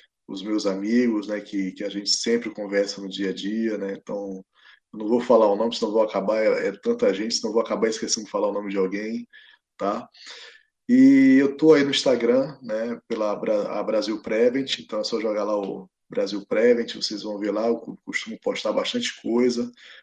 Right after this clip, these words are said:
inclusive postar coisa do meu amigo Balbino também, dividir lá as postagens dele, né, a gente aproveita a coisa boa, tem que ser dividida,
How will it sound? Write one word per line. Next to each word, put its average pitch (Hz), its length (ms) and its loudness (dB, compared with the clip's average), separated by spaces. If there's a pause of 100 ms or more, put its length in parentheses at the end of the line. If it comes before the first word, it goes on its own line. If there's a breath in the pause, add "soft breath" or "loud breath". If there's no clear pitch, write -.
(140)
inclusive 117 520 -2
postar 117 320 4
coisa 113 320 0
do 107 60 -6
meu 107 100 0
amigo 110 240 -2
Balbino 107 440 0
também, 107 320 -4
dividir 101 440 -4
lá 104 100 2
as 104 100 -2
postagens 95 540 -4
dele, 110 180 -2
né, 104 80 -4
a - 40 -6
gente 101 100 -4
aproveita 101 460 -4
a - 20 -10
coisa 101 260 -6
boa, 104 200 -4
tem 95 100 -8
que - 60 -8
ser 107 100 -4
dividida, 101 760 0